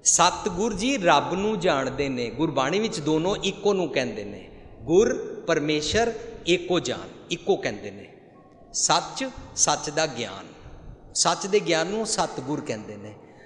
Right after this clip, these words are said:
"ਸਤਿਪੁਰਖ ਜਿਨ ਜਾਣਿਆ, ਸਤਿਗੁਰ ਤਿਸ ਕਾ ਨਾਉ।" ਤਿਸ ਕੈ ਸੰਗ, ਸਤਿਗੁਰ ਜੀ ਰੱਬ ਜੀ ਦੇ ਨਾਲ ਰਹਿੰਦੇ ਨੇ। ਤਾਂ ਜਿਹੜਾ ਮਨ ਸਤਿਗੁਰ ਦੇ ਸੰਗ ਕਰੇ,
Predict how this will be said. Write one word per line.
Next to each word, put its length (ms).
"ਸਤਿਪੁਰਖ 600
ਜਿਨ 260
ਜਾਣਿਆ, 400
ਸਤਿਗੁਰ 520
ਤਿਸ 240
ਕਾ 140
ਨਾਉ।" 240
ਤਿਸ 320
ਕੈ 200
ਸੰਗ, 280
ਸਤਿਗੁਰ 600
ਜੀ 200
ਰੱਬ 280
ਜੀ 120
ਦੇ 120
ਨਾਲ 180
ਰਹਿੰਦੇ 300
ਨੇ। 200
ਤਾਂ 100
ਜਿਹੜਾ 300
ਮਨ 400
ਸਤਿਗੁਰ 640
ਦੇ 300
ਸੰਗ 320
ਕਰੇ, 520